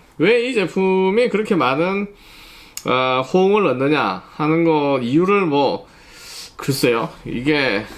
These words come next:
짐작컨대는 뭐, 베컴이나 그 다음에 지단, 델피에로 이런 선수들 사용했던 모델이긴 하니까 그런 영향이 좀 있지 않을까 생각이 들긴 하지만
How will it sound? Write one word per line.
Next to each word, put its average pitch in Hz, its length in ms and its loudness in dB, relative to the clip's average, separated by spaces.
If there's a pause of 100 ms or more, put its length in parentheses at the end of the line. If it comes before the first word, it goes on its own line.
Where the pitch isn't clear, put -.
(800)
짐작컨대는 214 1160 0
뭐, 120 240 0
베컴이나 165 760 0
그 110 80 -10
다음에 139 540 0 (800)
지단, 135 540 0 (360)
델피에로 160 800 2 (480)
이런 202 180 2
선수들 175 240 0
사용했던 170 460 -2
모델이긴 139 460 2
하니까 98 600 -2 (520)
그런 208 260 2
영향이 190 300 2
좀 185 100 0
있지 196 200 0
않을까 160 300 0
생각이 165 300 2
들긴 135 300 0
하지만 104 500 -4